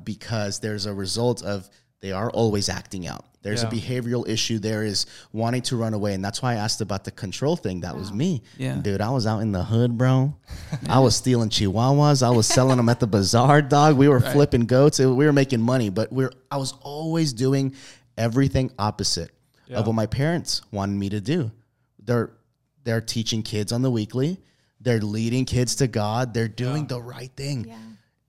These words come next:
Speaker 1: But I wanna rebel.
Speaker 4: Mm.
Speaker 1: So I gotta ask, why is that in us?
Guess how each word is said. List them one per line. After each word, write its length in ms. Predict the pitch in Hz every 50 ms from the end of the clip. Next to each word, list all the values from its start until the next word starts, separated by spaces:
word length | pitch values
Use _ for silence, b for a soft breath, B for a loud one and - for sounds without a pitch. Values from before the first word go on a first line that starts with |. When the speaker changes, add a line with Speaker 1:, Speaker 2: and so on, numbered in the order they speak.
| _ _ _
Speaker 1:
But 140 | 117 113 95
I 140 | 87 120
wanna 240 | 123 127 131 127 120
rebel. 520 | 107 101 87 76 - - - - - 107 - _ _ -
Speaker 4:
Mm. 260 | 147 143 139 139 147
Speaker 1:
So 120 | 143 131
I 40 | 123
gotta 200 | 117 151 160 151
ask, 340 | 147 143 117 - - - - - _ _ _ b b b b b b b _ _ _
why 280 | - 107 113 117 117 139
is 220 | 160 160 143 120
that 360 | 117 117 113 - - - _ _ _ _
in 180 | - 113 113 107
us? 340 | 95 90 - - - - -